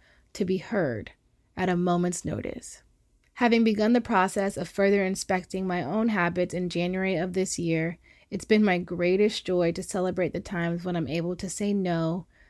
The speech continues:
to celebrate the moments I'm able to acknowledge this person, this place, this idea does not serve me, to raise my voice more often,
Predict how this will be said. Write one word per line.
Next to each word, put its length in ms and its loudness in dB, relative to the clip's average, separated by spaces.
to 100 -6
celebrate 480 2
the 100 -2
moments 400 -2
I'm 140 -2
able 300 -2
to 120 -2
acknowledge 540 -2
this 200 0
person, 720 -2
this 200 -2
place, 600 -2
this 200 0
idea 580 2
does 220 -2
not 300 -2
serve 380 0
me, 360 -4
to 180 2
raise 260 4
my 200 4
voice 340 0
more 220 0
often, 760 0